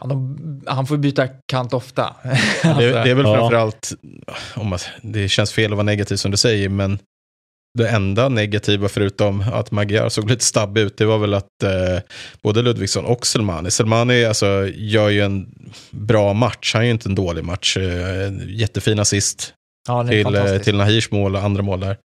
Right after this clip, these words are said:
Speaker 2: Eh, men han har ju fortsatt svårt att få in bollen.
Speaker 3: Ja, det är otroligt.
Speaker 2: Alltså, och, eh, första matchen var ju helt sanslös. Där är liksom,
Speaker 3: Ja, det var ganska
Speaker 2: där är
Speaker 1: Det, det
Speaker 3: mycket
Speaker 1: grinar
Speaker 3: ja.
Speaker 1: ju
Speaker 2: Ja, men
Speaker 1: i
Speaker 2: det, det är ju så otur så att det, det finns ju ingenting, liksom, och man kan ha o-,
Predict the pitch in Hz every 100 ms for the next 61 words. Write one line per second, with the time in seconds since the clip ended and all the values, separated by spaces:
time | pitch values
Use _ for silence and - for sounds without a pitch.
0 | _ - - _ 101 98 101 87 85 82
1 | 87 104 107 104 104 104 110 98 - 135
2 | - 104 95 107 104 98 101 110 - -
3 | - _ _ _ _ _ 120 113 107 107
4 | 107 98 127 120 120 113 117 113 113 82
5 | 101 107 113 113 - - - - _ _
6 | - 82 - - - 160 131 - - 107
7 | 104 98 - 117 95 - 143 110 - 127
8 | 135 117 101 104 98 - - 131 139 135
9 | 131 139 143 - - 170 - 160 - 143
10 | 110 107 127 127 175 170 160 160 160 139
11 | 147 143 135 123 113 120 110 107 101 107
12 | 104 101 101 - 135 120 95 85 87 87
13 | 87 - 95 95 92 92 113 110 110